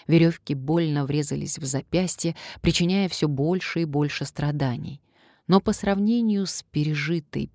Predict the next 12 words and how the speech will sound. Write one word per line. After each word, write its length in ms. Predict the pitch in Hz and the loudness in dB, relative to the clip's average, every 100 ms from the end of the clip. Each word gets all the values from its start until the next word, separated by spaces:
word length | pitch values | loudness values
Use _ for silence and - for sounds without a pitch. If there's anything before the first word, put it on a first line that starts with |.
| - | -2
пыткой 580 | 208 220 - - - - - - - | 0 0 -6 -10 -10 -12 -20 -18 -4
это 320 | 262 262 185 | -4 -2 -6
были 380 | 170 160 - 135 | -4 -4 -2 -2
сущие 920 | 131 - - 131 - - - 151 69 | -4 -4 -4 -4 -4 -6 -6 -4 -4
пустяки. 720 | - - - - - - - _ _ _ _ _ _ _ - | -4 -6 -6 -8 -10 -12 -14 _ _ _ _ _ _ _ -12
Вдруг 600 | 127 123 147 214 - - - - - | -2 2 6 4 0 -20 -20 -16 -2
дверь 380 | 147 160 196 - | 4 6 6 2
с 100 | - | -4
едва 240 | 156 147 160 | -2 0 -2
слышным 440 | - 190 - 135 | -4 -6 -4 -2
скрипом 520 | - - 175 - 202 | -2 -2 -4 -4 -6
приоткрылась. 1040 | - 196 196 - - 196 123 - - - | -4 -4 -6 -6 -2 0 -2 -8 -10 -10